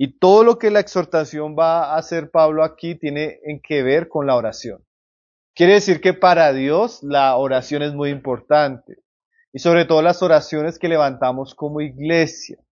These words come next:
Este no es un asunto periférico. A veces nosotros decimos, y es cierto, pero no es lo único. A veces decimos, "Me gusta la iglesia por la palabra".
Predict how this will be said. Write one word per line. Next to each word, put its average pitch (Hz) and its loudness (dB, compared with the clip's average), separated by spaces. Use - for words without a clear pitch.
Este 175 0
no 175 2
es 180 0
un 185 2
asunto 185 0
periférico. 170 0
A 147 4
veces 160 -2
nosotros 180 -2
decimos, 170 -6
y 165 2
es 190 4
cierto, 208 0
pero 175 0
no 151 -8
es 180 0
lo 185 2
único. 156 0
A 131 2
veces 151 -6
decimos, 170 -6
"Me 170 -2
gusta 185 2
la 208 4
iglesia 170 0
por 165 -2
la 143 4
palabra". 131 2